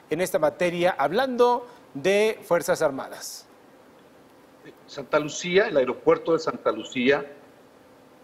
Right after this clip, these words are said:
Speaker 2: aparte de ser una región aérea, la primera región aérea del país,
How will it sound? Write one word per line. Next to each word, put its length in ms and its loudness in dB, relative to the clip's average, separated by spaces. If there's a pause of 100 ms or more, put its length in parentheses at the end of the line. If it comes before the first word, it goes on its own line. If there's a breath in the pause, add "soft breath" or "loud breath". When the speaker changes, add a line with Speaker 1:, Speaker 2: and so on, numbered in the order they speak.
(180)
Speaker 2:
aparte 540 0
de 100 0
ser 400 0 (360)
una 1000 -4
región 400 -4
aérea, 420 2
la 160 -2
primera 360 0
región 320 -6
aérea 160 -2
del 120 -2
país, 560 -14